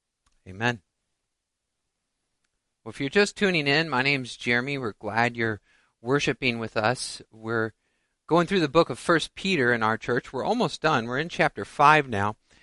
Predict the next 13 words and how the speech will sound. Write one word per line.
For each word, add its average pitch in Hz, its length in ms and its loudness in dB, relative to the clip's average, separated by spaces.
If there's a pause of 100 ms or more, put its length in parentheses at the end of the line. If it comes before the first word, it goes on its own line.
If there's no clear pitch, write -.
(260)
and 117 380 2
we've 120 280 -8
seen 214 360 2
his 165 200 -2
big 170 360 2
theme 107 600 -4
that 113 240 -2
there 123 160 2
is 110 80 -2
tremendous 156 720 -4
joy 135 360 2
ahead, 110 440 0
that 104 200 -6